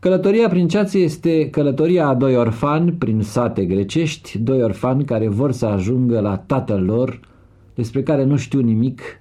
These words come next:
decât că e în Germania. Întâlnesc în drum tot felul de oameni, unii meschini, alții simpatici, comedianți ambulanți, unii odioși, alții miloși, un vagabondaj continuu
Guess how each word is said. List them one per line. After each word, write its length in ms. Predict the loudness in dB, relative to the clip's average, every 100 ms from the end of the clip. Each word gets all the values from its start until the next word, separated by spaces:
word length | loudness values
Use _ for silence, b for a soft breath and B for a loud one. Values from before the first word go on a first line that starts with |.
| _
decât 460 | -6 -4 -2 -4 -4
că 140 | -2
e 440 | 0 2 2 -2 -6 -20 _ -6
în 200 | -2 0
Germania. 760 | 2 2 2 0 -2 -8 -14 -20 _ _ -20 b b b
Întâlnesc 680 | -4 -2 0 0 -2 -6 -6
în 140 | -2
drum 260 | 0 0 -2
tot 220 | -2 -6
felul 220 | -4 -4
de 80 | -2
oameni, 480 | -2 0 0 0 2
unii 240 | 0 0
meschini, 640 | -2 -4 -6 -4 -2 0 -2
alții 300 | -8 -10 -10
simpatici, 880 | -2 -2 0 -2 -2 -6 -8 -14 -18 b b b
comedianți 580 | -6 -4 -2 -2 -2 -2
ambulanți, 640 | -2 -2 0 -2 -6 -16 B B B B
unii 200 | 0 2
odioși, 720 | 2 2 4 2 0 -8 -12
alții 340 | -8 -8 -6 -4
miloși, 580 | -2 0 -2 -4 -16 -20 _ b b b b
un 200 | -2 0
vagabondaj 760 | 2 2 2 2 2 2 0 -2
continuu 720 | -2 -2 0 0 0 -2